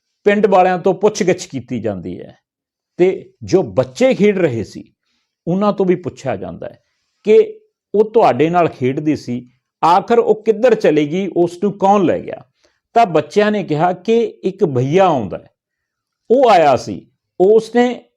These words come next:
ਜਾਤਨਾ ਨੂੰ ਕਿਹਾ ਕਿ ਮੈਂ ਤੈਨੂੰ ਚਾਕਲੇਟ ਦੇਵਾਂਗਾ। ਤੇ ਚਾਕਲੇਟ ਦੇ ਲਾਲਚ ਦੇ ਵਿੱਚ ਉਹ ਕੁੜੀ ਇਸ ਦੇ ਨਾਲ ਤੁਰ ਗਈ। ਤਾਂ ਹੁਣ ਪੁਲਿਸ ਜਾਣਨਾ ਚਾਹੁੰਦੀ ਸੀ ਕਿ ਆਖਰ ਉਹ ਕੌਣ ਸੀ ਜੋ ਜਾਤਨਾ ਨੂੰ ਇੱਥੋਂ ਲੈ ਕੇ ਗਿਆ,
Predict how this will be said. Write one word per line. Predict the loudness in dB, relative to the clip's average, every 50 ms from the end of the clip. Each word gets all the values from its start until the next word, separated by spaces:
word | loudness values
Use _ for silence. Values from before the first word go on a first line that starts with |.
| -14 -12 -4
ਜਾਤਨਾ | 0 2 2 2 2 -2 -4 -6 -6
ਨੂੰ | -4 -6 -6
ਕਿਹਾ | -4 -2 -2 -2
ਕਿ | -2 -2 -4 -4
ਮੈਂ | -2 -2 -2 -2 -2 -4
ਤੈਨੂੰ | -4 -6 -6 -6 -6 -8 -10 -10
ਚਾਕਲੇਟ | -2 0 0 0 0 -2 -4 -4 -4 -4
ਦੇਵਾਂਗਾ। | -6 -6 -10 -10 -12 -16 -16 -18 -20 -20 _ _ _ _ _ _ _ 0
ਤੇ | 0
ਚਾਕਲੇਟ | 0 2 2 2 2 4 2 2 4 4 4 4 4
ਦੇ | 2 2 2
ਲਾਲਚ | 2 2 2 2 0 0 -2
ਦੇ | -6 -4 -2
ਵਿੱਚ | -2 -2 -2 0 -2
ਉਹ | -2 -2
ਕੁੜੀ | -2 -4 -2 -2 -2 -2 -2 -2 -2
ਇਸ | -2 -4
ਦੇ | -4 -6 -6 -4
ਨਾਲ | -2 -2 -2 -2 -4 -10 -6 0
ਤੁਰ | 2 2 2
ਗਈ। | 2 0 -4 -6 -6 -14 -20 -20 _ _ -20 _ _ -20 -20 _ _ _ _ _ _ _ _ _ _ _ _ _ _ _ _ _ -4
ਤਾਂ | -4 -4 -4 -2 -2
ਹੁਣ | 0 0 0 -2 -6 -14 -20 _ _ _ -20 -20 -20 -16 -2
ਪੁਲਿਸ | 0 0 0 0 -2 -2
ਜਾਣਨਾ | 0 0 0 0 -2 -4 -4
ਚਾਹੁੰਦੀ | -4 -4 -6 -6 -6 -8
ਸੀ | -8 -8 -6
ਕਿ | -2 -2 -4 -2 0
ਆਖਰ | 0 2 2 0 0 -2 -2 -2
ਉਹ | -2 -2 0 0 2 2 0 -2 -6 _ _ _ _ _ _ _ _ _ _ _ _ _ _ _ -2 2
ਕੌਣ | 2 4 4 2
ਸੀ | 2 -2 -4 -10 -12 -12 _ _ _ _ _ _ _ _
ਜੋ | -8 0 4 6 6 6 4
ਜਾਤਨਾ | 4 2 2 2 2 0 -2 -2 -2 -2
ਨੂੰ | 0 0 0
ਇੱਥੋਂ | -2 -2 -2 -4 -2 2
ਲੈ | 2 2 2
ਕੇ | 0 0 -2 -2 -2
ਗਿਆ, | -4 -10 -14 -14